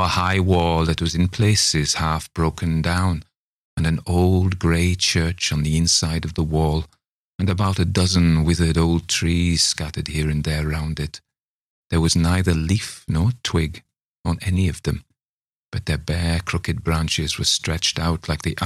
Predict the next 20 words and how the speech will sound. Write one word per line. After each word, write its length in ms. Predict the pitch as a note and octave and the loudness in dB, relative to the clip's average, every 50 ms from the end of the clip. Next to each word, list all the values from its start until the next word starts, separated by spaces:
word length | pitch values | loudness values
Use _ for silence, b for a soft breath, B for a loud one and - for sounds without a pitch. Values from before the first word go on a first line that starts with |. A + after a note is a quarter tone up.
| E2 E2 | 0 2
arms 240 | E2 D#2+ D#2+ E2 - | 0 0 0 0 -2
of 80 | - D2+ | -2 -2
an 80 | D#2 | -2
angry 400 | D#2+ F2+ E2 D#2+ E2 D#2+ D#2+ D#2 | -2 -2 -2 -2 -2 -2 -2 -2
man 340 | D#2 E2 E2+ F2+ G2 F#2+ F2 | 0 0 0 0 0 0 0
when 140 | D#2 D2+ D#2 | -2 -2 -2
he 80 | E2 C#2+ | -4 -4
threatens. 580 | - - F#2+ F#2 - - F2+ E2 E2 - - - _ _ _ _ _ _ _ _ _ _ _ - | -4 -4 -4 -4 -2 -4 -4 -4 -2 -4 -4 -6 _ _ _ _ _ _ _ _ _ _ _ 0
He 60 | A2 | 2
had 200 | G#2+ C3 C3+ - | 2 2 2 2
no 140 | D#3+ D#3+ C#3+ | 2 4 4
help 260 | A2+ C#3+ D3+ - - | 4 2 0 -2 -4
for 160 | - - D2+ | -2 -2 -2
it, 220 | D2+ D2+ - - - _ _ _ _ _ _ - | 0 -2 -4 -8 -12 _ _ _ _ _ _ -6
but 120 | - D2 | -2 0
was 100 | F#2+ - | 0 0
obliged 480 | D#2+ - - D#2+ D#2+ E2 E2+ E2+ - - | 2 0 0 0 0 0 0 0 -2 -2
to 140 | - - E2+ | -2 -2 0
go 80 | E2+ | -2
forward. 560 | D#2+ - - - F#2 F#2 F#2 F2 E2 D#2 D#2 | -2 -2 -2 0 2 4 4 4 2 0 -2